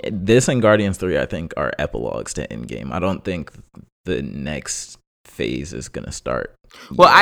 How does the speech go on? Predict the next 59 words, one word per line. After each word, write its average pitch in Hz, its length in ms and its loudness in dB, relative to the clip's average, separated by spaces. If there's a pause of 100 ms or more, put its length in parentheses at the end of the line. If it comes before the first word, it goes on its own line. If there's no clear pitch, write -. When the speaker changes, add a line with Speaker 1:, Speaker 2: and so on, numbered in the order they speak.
Speaker 1:
yet. 247 160 -4
Speaker 2:
I, 185 140 10
I, 214 160 2
I 180 100 8
agree 196 300 2
with 190 180 2
you 170 140 4
in 147 80 2
that 143 200 2
this 151 200 0
could 156 140 0
be 147 100 2
an 135 80 2
epilogue, 131 460 2
but 127 100 0
I 123 80 2
feel 143 220 0
like 127 160 0
Guardians 120 440 -2
would 127 200 -6
definitely 123 400 -2
be 120 220 -6
the 110 140 -8
prologue 71 600 -2
of - 120 -12
the - 100 -12
next - 540 -10 (100)
arc. 95 260 -6
Speaker 1:
I - 220 -8
don't 123 220 -2
know. 107 240 -2
I 82 100 -2
don't 147 220 -6
think, 139 140 -6
I 110 100 -2
think 160 180 -4
they're 170 120 -2
gonna 127 220 0
wait 76 240 -4
longer 73 440 -8 (480)
before 98 360 -2
Speaker 2:
I - 20 2
Speaker 1:
they 160 80 2
Speaker 2:
don't, 139 240 2
I 147 100 6
don't 165 120 6
Speaker 1:
really 196 100 2
Speaker 2:
see, 214 320 -2
I 196 100 10
don't 240 180 6
see 240 140 0
the 214 100 4
benefit. 202 580 2 (360)
Speaker 1:
You 110 80 4
don't 123 160 4
see 143 140 0
the 117 80 2
benefit? 143 560 -4 (500)
Speaker 2:
Mm-mm. 123 400 -4